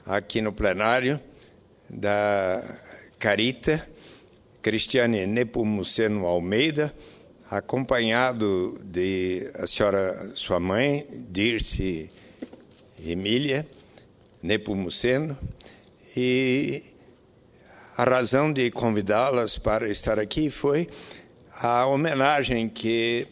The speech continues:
a presidenta Dilma Rousseff hoje fez a, às duas, mas também a todos os alunos do Pronatec,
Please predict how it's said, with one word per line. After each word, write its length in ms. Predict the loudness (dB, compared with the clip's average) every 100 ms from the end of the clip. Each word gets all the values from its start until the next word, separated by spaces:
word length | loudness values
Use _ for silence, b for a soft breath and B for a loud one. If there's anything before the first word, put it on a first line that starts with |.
| -14 -10
a 100 | -6
presidenta 640 | -2 0 0 0 -2 -4
Dilma 360 | -2 -2 0
Rousseff 680 | 0 -2 0 2 2 0 -8 -12 B B B -20 -2
hoje 400 | 2 2 2 -2
fez 720 | -2 0 2 2 0 -6 -8 B B B B -20 -4
a, 920 | 0 2 2 0 -2 -8 -12 -18 -16
às 260 | -2 0 0
duas, 540 | 0 2 4 4 2
mas 320 | 0 0 0 0
também 420 | 0 2 2 2
a 160 | 0
todos 800 | -2 0 2 2 2 -2 -2 -4 -8 B B B -6
os 200 | -4 2
alunos 600 | 2 4 2 2 2 0
do 300 | 2 2 2
Pronatec, 920 | 0 2 2 2 0 2 2 2 -4